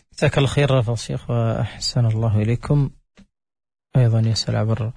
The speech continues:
الرسائل النصية القصيرة عبر الرقم ستة ستة ثمانية ثمانية، آه، يقول فضل الشيخ: "هل للمرأة ثوب معين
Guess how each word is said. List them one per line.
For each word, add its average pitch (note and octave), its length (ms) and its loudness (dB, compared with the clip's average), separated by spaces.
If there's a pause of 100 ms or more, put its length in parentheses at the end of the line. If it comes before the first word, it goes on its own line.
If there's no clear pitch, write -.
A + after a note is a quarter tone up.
(540)
الرسائل A#2+ 360 2
النصية A2+ 460 2
القصيرة A#2+ 840 0 (100)
عبر A2+ 340 -2
الرقم A2 540 0
ستة A2+ 300 -4
ستة - 440 0 (300)
ثمانية A2 520 4
ثمانية، G#2+ 640 2 (1040)
آه، A#2 320 4
يقول A#2 220 -2
فضل A#2 120 -2
الشيخ: - 400 -2 (1400)
"هل A2+ 420 4
للمرأة A2 760 0
ثوب A#2 300 0
معين G#2+ 480 2